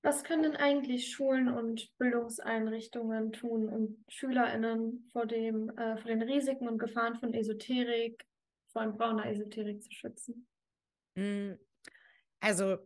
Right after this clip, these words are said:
Speaker 2: ich glaube, über, also, äh,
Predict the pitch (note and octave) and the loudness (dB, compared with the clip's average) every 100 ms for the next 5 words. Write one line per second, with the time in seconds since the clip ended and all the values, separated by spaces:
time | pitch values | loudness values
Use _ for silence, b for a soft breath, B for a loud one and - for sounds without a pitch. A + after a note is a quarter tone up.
0 | _ _ _ _ _ G#3+ - G#3+ A3 A#3 | _ _ _ _ _ -2 4 4 8 8
1 | G#3 G3+ G3+ F#3+ F#3 - - A3 F3+ F#3 | 6 6 4 4 2 -2 -6 -2 2 2
2 | E3 _ - F3 | 0 _ -18 -16